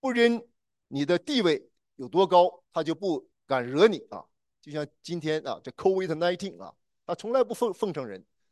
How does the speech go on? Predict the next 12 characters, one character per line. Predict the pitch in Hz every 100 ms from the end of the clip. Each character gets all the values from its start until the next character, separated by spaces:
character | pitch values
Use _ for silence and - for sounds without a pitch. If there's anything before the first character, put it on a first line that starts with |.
| _ _ _ _ _
他 | 185
谁 | - 208
都 | 262
敢 | 180 185
惹 | 151 113 -
啊。 | 85 - _ _ _ _ _ _ _ _ _ _ _ _
啊， | - - -
那 | 160
么 | 165
第 | 196
三 | 175 208 190
点 | 123